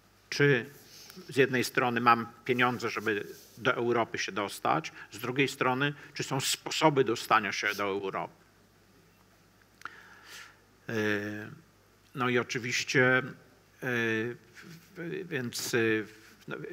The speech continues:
sądząc po tym, jak, jak ta imigracja wzrasta, widać, że te pieniądze są i że te możliwości nadal istnieją. E, ja jestem niesłychanie, ja, e, niesłychanie pesymistyczny,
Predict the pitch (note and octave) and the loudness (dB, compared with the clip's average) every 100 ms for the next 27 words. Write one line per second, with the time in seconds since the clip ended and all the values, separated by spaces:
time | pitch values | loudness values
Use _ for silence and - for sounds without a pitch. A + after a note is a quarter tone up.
0 | E3 - - B2 A#2 G#2+ - A2+ A#2 A#2 | -12 -8 -4 -2 -4 -6 -4 -2 -2 2
1 | A2 - - - _ _ _ _ _ - | 2 0 -12 -20 _ _ _ _ _ -6
2 | - A#2 A2 - A#2 A#2 B2 A2+ A2+ A2 | -2 2 2 4 4 4 2 0 2 2
3 | A2+ G#2 G#2+ G2+ - A#2 A2+ A2+ A2+ - | 0 -2 0 0 0 -4 -4 -6 -4 -4
4 | A2+ - - - A2+ A2+ A2 G#2 - F#2+ | -4 -6 -12 -6 -2 0 -2 -6 -4 -2
5 | G#2+ A2+ G#2+ A2+ B2 A2+ A2 A#2 G2+ - | -2 -2 -4 -4 -4 -6 -4 -6 -6 -6
6 | - A#2 A#2 B2+ D3 - _ - A#2+ A2 | -8 -8 -8 -10 -16 -20 _ -4 0 0
7 | A#2 - - A#2+ B2 D3 D#3+ - _ - | 0 -6 -8 -8 -8 -10 -18 -20 _ -20
8 | - - - - - - - - C3+ B2+ | -20 -18 -16 -14 -16 -18 -12 0 6 6
9 | B2 C3 C#3+ E3 E3 - D3+ C#3 C3+ - | 6 6 8 6 4 2 2 2 -2 -10
10 | - _ _ _ _ _ C#3+ D3 - C3+ | -20 _ _ _ _ _ 0 0 0 2
11 | D#3+ D3 C#3+ - C3+ - C3+ - A#2+ A#2+ | 4 4 4 -2 -4 -2 -4 -4 -6 -2
12 | C#3 C#3 C#3 E3 D3+ C3+ - - A2+ G#2+ | -2 0 2 6 6 4 -4 -8 -6 -6
13 | - G#2 G2 - F#2+ | -2 -2 -2 -6 -10